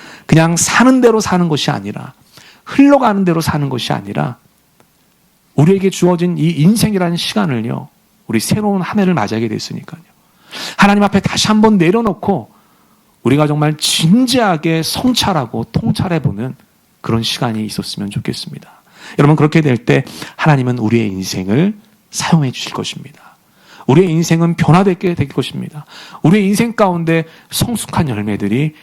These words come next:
맺어지게 될 것입니다. 오늘도 하나님은 우리의 인생을 변화시켜 나가세요. 하나님은 오늘 우리들을 향하신 좋은 계획을 갖고 계십니다. 그리고 하나님은 오늘도 우리들에게 새로운 기회를 주시는 분이세요.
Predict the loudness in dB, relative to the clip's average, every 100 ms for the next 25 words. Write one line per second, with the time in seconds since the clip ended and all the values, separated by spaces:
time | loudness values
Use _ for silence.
0 | _ _ -4 -2 -2 -4 -4 -4 -2 -4
1 | -4 -8 -12 -18 _ _ -20 0 2 4
2 | 4 4 2 4 4 6 4 2 0 0
3 | -2 -2 -2 -4 -6 -6 -8 -8 -12 -16
4 | -18 _ _ _ _ _ _ _ _ _
5 | -14 -12 -2 2 4 2 4 4 4 4
6 | 4 4 2 2 0 0 -2 0 0 2
7 | 2 0 0 -4 -8 -8 -8 -10 -14 -16
8 | _ _ _ _ _ _ _ _ _ _
9 | _ 2 2 4 2 2 2 4 4 4
10 | 2 2 2 0 0 0 -2 -8 _ _
11 | _ -6 -4 0 0 0 -2 0 2 2
12 | -2 -6 -8 -10 -12 -14 -16 -16 -18